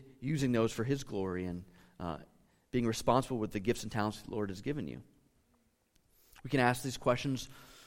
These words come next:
not just of us ourselves individually, but also corporately as, as a church, right?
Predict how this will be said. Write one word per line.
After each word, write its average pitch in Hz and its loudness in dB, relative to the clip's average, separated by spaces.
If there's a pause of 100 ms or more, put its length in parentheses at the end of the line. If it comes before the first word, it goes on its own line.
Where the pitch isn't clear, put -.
(140)
not 165 8
just 175 2
of 147 4
us 143 6 (180)
ourselves 131 6 (300)
individually, 156 4
but 147 4
also 185 4
corporately 135 2
as, 123 2
as 135 -2
a 131 0
church, - -4
right? 120 4